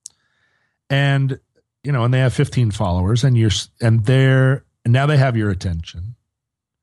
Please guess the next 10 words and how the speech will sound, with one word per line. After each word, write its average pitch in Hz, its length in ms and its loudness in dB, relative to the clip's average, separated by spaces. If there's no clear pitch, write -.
And 113 80 -2
it 131 40 2
became 139 340 -2
a 104 60 -4
lot 123 340 0
of 87 120 -8
that 95 360 -10
in 107 160 -4
recent 98 400 -6
days. 87 600 -12